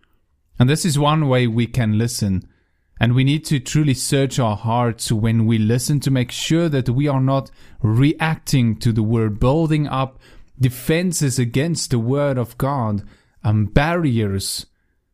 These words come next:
so that we will not be affected by it, so that we will not have our hearts penetrated by the word of God.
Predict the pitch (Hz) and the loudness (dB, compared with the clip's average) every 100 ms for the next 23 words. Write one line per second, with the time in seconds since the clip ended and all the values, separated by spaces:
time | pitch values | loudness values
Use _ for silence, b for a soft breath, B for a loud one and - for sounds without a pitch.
0 | _ - - 113 107 117 135 135 127 123 | _ -2 0 0 0 0 2 2 2 0
1 | 123 117 101 - 139 - 117 107 113 104 | 0 -2 -2 -2 -6 -2 -4 -2 -4 -2
2 | 98 95 - 113 107 123 131 131 123 117 | -4 -4 -4 -4 0 0 0 0 0 -2
3 | - b b b - 131 139 127 110 101 | -6 b b b 0 0 2 0 -2 0
4 | 131 135 123 - - 151 156 131 139 123 | 0 0 0 -4 2 2 2 2 2 2
5 | 123 123 110 107 104 117 127 117 107 117 | -2 -2 -2 0 0 2 2 0 -2 -2
6 | 113 113 95 95 | 0 0 -4 -8